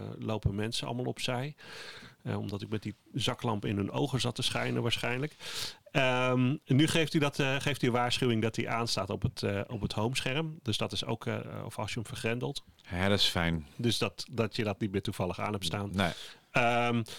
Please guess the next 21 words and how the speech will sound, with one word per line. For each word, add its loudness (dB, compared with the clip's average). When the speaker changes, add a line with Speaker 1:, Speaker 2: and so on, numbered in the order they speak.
Speaker 1:
en, 4
ehm, 0
je 2
hebt -4
nu, 2
ehm, 0
quick 2
settings. 0
Ehm, 0
in 0
het -2
Nederlands -2
weet 2
ik -6
niet -2
hoe -2
ze -4
dat -6
nou 0
precies -2
noemen. 0